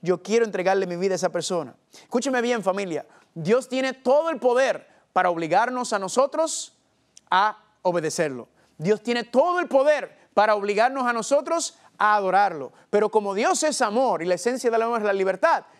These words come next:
sería en contra de su misma naturaleza forzarnos o obligarnos. ¿Están conmigo?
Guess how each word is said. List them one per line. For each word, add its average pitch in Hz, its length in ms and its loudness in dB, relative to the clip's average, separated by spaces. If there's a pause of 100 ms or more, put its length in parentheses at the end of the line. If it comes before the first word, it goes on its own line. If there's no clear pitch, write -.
sería 214 540 0
en 190 180 -6
contra 311 400 -2
de 185 80 -2
su 180 140 -4
misma 202 240 -2
naturaleza 196 520 -2
forzarnos 196 560 -2
o 185 60 -4
obligarnos. 151 640 -2
¿Están 160 220 -4
conmigo? 220 340 -4